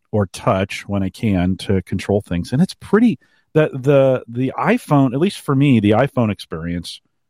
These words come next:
in car has been the best. I haven't seen a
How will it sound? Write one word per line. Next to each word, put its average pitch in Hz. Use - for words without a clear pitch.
in 139
car 135
has 95
been 107
the 98
best. 80
I 117
haven't 127
seen 117
a 95